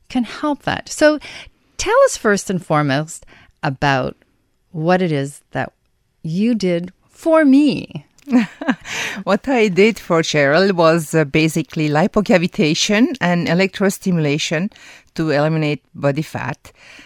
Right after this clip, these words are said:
Speaker 2: and, uh, localized body fat, essentially.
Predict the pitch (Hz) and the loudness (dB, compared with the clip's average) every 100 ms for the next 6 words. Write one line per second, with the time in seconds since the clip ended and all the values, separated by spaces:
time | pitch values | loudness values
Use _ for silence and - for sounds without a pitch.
0 | _ - 165 165 170 170 160 160 180 240 | _ -4 -2 0 0 2 2 2 0 0
1 | 240 175 151 127 135 147 - 117 131 139 | 2 2 2 0 -2 -4 -4 -4 -2 -8
2 | - - 139 - 135 160 | -6 -6 -4 -4 -4 -6